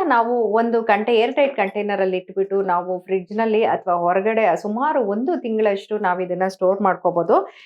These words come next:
ಇದನ್ನ ಸ್ಟೋರ್ ಮಾಡ್ಕೊಂಡು ಪ್ರತಿನಿತ್ಯ ಒನ್ to ಟೂ ಸ್ಪೂನ್ಸ್ ಈ ಹುರಿ ಹಿಟ್ಟಿನ, ಮ್, ಮಿಶ್ರಣನ ತಗೊಂಡು, ಆ, ಬೆಲ್ಲ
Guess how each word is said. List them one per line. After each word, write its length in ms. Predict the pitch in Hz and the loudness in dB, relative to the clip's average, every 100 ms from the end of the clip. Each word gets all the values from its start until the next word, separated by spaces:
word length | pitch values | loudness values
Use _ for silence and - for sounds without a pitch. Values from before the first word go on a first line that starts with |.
| _ - | _ -6
ಇದನ್ನ 240 | 269 381 381 | -2 0 0
ಸ್ಟೋರ್ 320 | - 254 302 | 4 4 4
ಮಾಡ್ಕೊಂಡು 460 | 330 262 247 240 | 2 2 2 0
ಪ್ರತಿನಿತ್ಯ 640 | 247 208 208 269 269 269 240 233 196 | 2 0 0 0 -2 0 0 0 2
ಒನ್ 320 | 220 269 359 | 2 2 0
to 240 | 349 285 | 0 0
ಟೂ 220 | 269 269 | -2 -2
ಸ್ಪೂನ್ಸ್ 500 | 269 - 240 262 254 | -4 -6 -2 -2 -2
ಈ 160 | 247 226 | -2 0
ಹುರಿ 300 | 208 208 226 | 2 2 0
ಹಿಟ್ಟಿನ, 340 | 254 247 240 233 226 - 220 | -2 -2 0 2 0 -2 -4
ಮ್, 300 | 220 202 202 | 0 2 0
ಮಿಶ್ರಣನ 440 | 196 220 214 202 185 | -4 -2 0 0 0
ತಗೊಂಡು, 720 | 185 180 269 359 233 269 269 _ _ - | 0 0 0 2 2 2 -2 _ _ 2
ಆ, 220 | 208 202 | 4 4
ಬೆಲ್ಲ 400 | 185 208 240 320 | 2 2 2 2